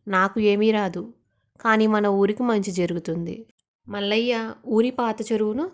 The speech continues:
తెరవమన్నాడు. పాత కాల్వలు శుభ్రం చేయించాడు. వర్షపు నీరు నిల్వ చేసే విధానం మార్చాడు. ఊరంతా పనిచేసింది. మొదటి వర్షం, చెరువు నిండింది.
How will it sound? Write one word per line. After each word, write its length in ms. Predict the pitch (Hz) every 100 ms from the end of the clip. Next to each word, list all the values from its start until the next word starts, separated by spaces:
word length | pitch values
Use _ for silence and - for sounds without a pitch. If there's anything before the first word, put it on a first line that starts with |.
| -
తెరవమన్నాడు. 720 | 247 208 185 180 165 160 160 - _ _ _ 247
పాత 280 | 214 214
కాల్వలు 680 | 240 262 262 247 247 226 247
శుభ్రం 400 | - 254 202 208
చేయించాడు. 720 | 196 202 180 170 175 165 180 220 _ _ _ _
వర్షపు 460 | 226 196 - 233 240
నీరు 260 | 240 247 240
నిల్వ 260 | 226 220 214
చేసే 240 | 226 220 220
విధానం 480 | 208 202 208 285
మార్చాడు. 640 | 294 208 - 196 165 160 214 - _ _ _ _ _
ఊరంతా 440 | 220 220 220 220 269
పనిచేసింది. 800 | 262 214 202 185 180 175 165 - _ _ _ _ _ 196
మొదటి 300 | 196 208 247
వర్షం, 600 | 247 - - 196 190 214 _ _ _ -
చెరువు 200 | 202 202
నిండింది. 640 | 220 196 180 170 165 208